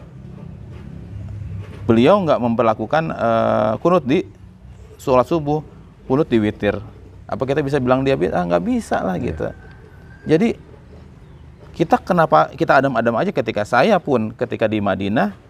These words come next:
Speaker 1: akhirnya sholat subuh nggak ada, nggak ada kunut, ya udah santai aja. Ketika pulang ke Indonesia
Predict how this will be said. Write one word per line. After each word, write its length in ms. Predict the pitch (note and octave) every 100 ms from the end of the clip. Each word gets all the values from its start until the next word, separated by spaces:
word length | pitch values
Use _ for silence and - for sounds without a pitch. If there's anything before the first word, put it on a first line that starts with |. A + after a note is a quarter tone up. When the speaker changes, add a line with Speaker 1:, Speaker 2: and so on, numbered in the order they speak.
| -
Speaker 1:
akhirnya 480 | - A2 A2 B2+ F3
sholat 160 | C3 A2+
subuh 300 | G#2 B2 G3+ - - -
nggak 160 | B2
ada, 120 | A2+ A#2+
nggak 220 | - B2 A#2
ada 80 |
kunut, 260 | A#2 C3 - -
ya 160 | F#2+
udah 300 | F2+ G3+ A#3+
santai 300 | - C#3+ C3
aja. 240 | - F#3 F3+ - - _
Ketika 300 | B2 A#2+ C3+
pulang 240 | E3+ G#3+
ke 80 | F#3
Indonesia 540 | C3+ A#2+ D#3 C#3 C3+